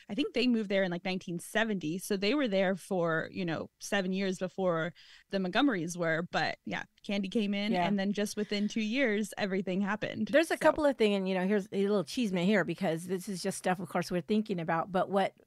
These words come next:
Speaker 2: you have to remember, too, is you're right. I didn't think about that, but you're right. But Candy was much more bubbly and social and talkative and, and active and all that kind of stuff, where Betty seemed to be a little bit more reserved, a little bit more like a stay-at-home mom. Like, she kind of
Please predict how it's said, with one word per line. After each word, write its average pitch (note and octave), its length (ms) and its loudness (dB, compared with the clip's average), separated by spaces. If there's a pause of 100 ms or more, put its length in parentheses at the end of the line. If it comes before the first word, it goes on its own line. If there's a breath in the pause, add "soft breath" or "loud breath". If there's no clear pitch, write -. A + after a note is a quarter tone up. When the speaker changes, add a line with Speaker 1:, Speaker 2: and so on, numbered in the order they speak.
(140)
Speaker 2:
you D#3 160 -6
have F#3+ 120 -2
to F#3+ 80 -4
remember, G3 420 0
too, B3+ 420 -2 (320 loud breath)
is G#3+ 160 2
you're A3+ 100 6
right. A3 280 8
I G3+ 80 4
didn't A3 200 2
think C#4 160 -6
about G#3 240 0
that, F#3 160 -2
but F#3 140 -8
you're G3+ 100 -4
right. F3+ 220 0
But F3+ 140 -4
Candy C#4 360 -2
was G#3 360 2
much F#3+ 320 -2
more F#3 240 0
bubbly A3+ 420 2
and F#3 100 -2
social G#3 540 0
and E3 160 -2
talkative G3 600 0
and, E3 260 -4
and E3+ 160 -6
active G3 500 -4
and F3 80 -6
all F3+ 160 -2
that F#3+ 160 -4
kind G3 220 -4
of G#3+ 60 -6
stuff, E3 360 -4 (520 soft breath)
where G3 140 0
Betty G#3+ 320 2 (160)
seemed G3+ 240 -2
to F3 60 -4
be F#3 80 0
a F#3+ 40 0
little F#3 120 -2
bit E3+ 120 -4
more E3 120 -4
reserved, A3 640 2
a - 20 -4
little F3 160 -4
bit E3+ 160 -6
more E3+ 320 -4
like E3+ 180 -6
a E3+ 60 -8
stay-at-home E3+ 580 -6
mom. G#3 440 0
Like, F#3 180 -8
she G3+ 100 -14
kind F#3 220 -6
of F3 80 -10